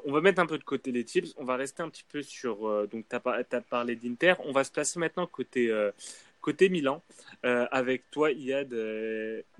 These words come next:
Milan, euh, surprenant finalement, euh, qui arrive à, qui arrive à obtenir, euh, qui est pas loin de ce, d'une qualification pour la Ligue des Champions, ce qui ne semblait pas promis au vu de leur saison qui était, qui était vraiment horrible.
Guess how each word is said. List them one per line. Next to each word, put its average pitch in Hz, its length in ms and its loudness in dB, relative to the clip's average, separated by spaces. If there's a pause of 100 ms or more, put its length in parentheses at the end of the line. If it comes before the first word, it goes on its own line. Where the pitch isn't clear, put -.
Milan, 156 640 0
euh, 113 200 -4 (880)
surprenant 185 760 0
finalement, 156 720 -4
euh, 120 100 0
qui - 140 -4
arrive 127 320 2
à, 113 300 4
qui - 160 -2
arrive 123 320 0
à 117 80 4
obtenir, 123 500 0
euh, 107 200 0 (300)
qui - 100 -4
est 127 40 0
pas 135 140 0
loin 143 160 -6
de 131 40 -12
ce, 120 460 0
d'une 123 220 -8
qualification 135 720 0 (300)
pour 139 140 2
la 131 80 4
Ligue 127 140 -2
des 135 120 -2
Champions, 180 460 -4 (180)
ce - 120 -6
qui 151 80 -2
ne 151 40 0
semblait 139 320 0
pas 143 160 4
promis 180 320 2
au 175 80 8
vu 127 160 -4
de 117 60 -10
leur 120 160 0
saison 127 340 -4
qui - 220 -16
était, 104 560 0
qui - 100 -10
était 113 220 -6
vraiment 143 400 0 (100)
horrible. 165 260 6